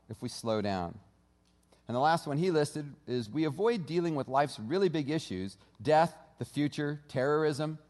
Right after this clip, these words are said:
by running from task to task." He says, "We do not know how not to be busy." Well, I work at William Jessup University, and I work with, uh, adolescent studies, with youth ministry.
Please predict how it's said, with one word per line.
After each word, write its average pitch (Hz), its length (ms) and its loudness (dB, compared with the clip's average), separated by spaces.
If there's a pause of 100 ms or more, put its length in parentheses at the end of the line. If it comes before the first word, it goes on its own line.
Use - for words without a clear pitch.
(140)
by 139 140 4
running 151 500 2
from 143 200 -2
task 135 500 0 (260)
to 120 100 -8
task." 90 500 -8 (720)
He 233 160 -2
says, 139 360 0
"We 156 220 -2
do 170 180 -2
not 156 280 2
know 110 580 4 (180)
how 135 220 2
not 123 600 0 (220)
to - 80 -8
be 107 160 -2
busy." 90 400 -6 (1040)
Well, 180 120 6
I 226 100 6
work 185 300 4
at 143 200 2
William 156 300 2
Jessup 151 300 0
University, 143 600 0
and 127 120 2
I 131 40 2
work 160 220 0
with, 135 200 -2
uh, 117 180 6
adolescent 160 480 4
studies, 147 400 2
with 117 180 -6
youth 170 240 -4
ministry. 107 560 -4